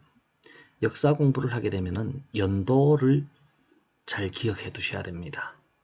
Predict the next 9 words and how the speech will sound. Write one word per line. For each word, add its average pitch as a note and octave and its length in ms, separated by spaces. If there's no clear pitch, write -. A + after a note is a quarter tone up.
너무 G#2+ 380
어려워할 C3+ 520
것은 A#2+ 280
없어요. G2 440
오늘 G#2+ 180
선생님이 G#2 600
쉽게 - 760
연도를 G#2 640
기억하는 F#2+ 600